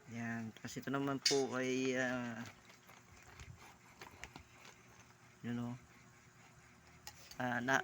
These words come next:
naipakita ko na yata to sa, ano, sa YouTube ko eh. Yan o, Chrysocolla. Ganda niyan eh.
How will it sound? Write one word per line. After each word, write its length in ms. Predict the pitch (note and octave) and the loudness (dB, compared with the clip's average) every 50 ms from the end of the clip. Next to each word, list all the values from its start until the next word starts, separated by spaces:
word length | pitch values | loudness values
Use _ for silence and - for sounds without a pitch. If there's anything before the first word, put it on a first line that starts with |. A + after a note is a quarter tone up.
| - | 4
naipakita 480 | D#3 D#3 - - E3+ D#3+ F3+ E3+ - E3+ | 2 2 6 8 8 8 6 4 0 0
ko 80 | - | 0
na 160 | E3+ E3+ E3 D#3+ | 2 4 4 2
yata 320 | D#3+ - - D#3 D#3+ - | 2 2 2 0 0 0
to 80 | - D#3 | -2 -4
sa, 320 | - - D#3 D3+ D3+ D3 | -2 -2 -2 -2 -2 -2
ano, 220 | D3 D3+ D3+ D3 C#3 | -4 -4 -6 -6 -4
sa 80 | - | -2
YouTube 480 | C3 B2+ B2 B2 A#2+ A#2 - C3 A#2+ G#2+ - - - | 0 0 2 0 0 -2 -2 -4 -6 -6 -8 -12 -8
ko 80 | - B2 A2 | -6 -6 -6
eh. 120 | G#2 G2+ F#2+ - - - - - - - - - - - - - - - - - - - - - - - - - - - - | -6 -8 -12 -14 -18 -20 -20 -20 -20 -20 -20 -20 -20 -20 -20 -20 -20 -20 -18 -18 -18 -18 -20 -20 -20 -20 -20 -20 -16 -12 -10
Yan 160 | A2 G#2 G#2 | -8 -8 -6
o, 60 | G#2 G2 - - - | -8 -10 -12 -12 -12
Chrysocolla. 800 | A#2+ - A#2 - - A#2+ - - A#2 A2+ G#2+ G#2 F#2+ F2 - A2+ - - - - - - - - - - - - - - - - - - - - - - - - - - - - - - - - - | -10 -8 -6 -6 -6 -6 -4 -4 -4 -2 -2 -2 -2 -2 -4 -4 -8 -12 -18 -20 -20 -20 -18 -18 -18 -18 -16 -16 -16 -16 -16 -18 -18 -18 -18 -16 -16 -16 -16 -16 -16 -16 -16 -16 -16 -16 -16 -14 -12
Ganda 300 | - A#2+ B2+ C3+ C#3 C#3 | -8 -4 -4 -2 -2 -2
niyan 340 | D3+ D#3+ F3 G3 F#3 E3+ C#3+ | -2 -2 -2 -4 -4 -4 -4
eh. 60 | C3 | -4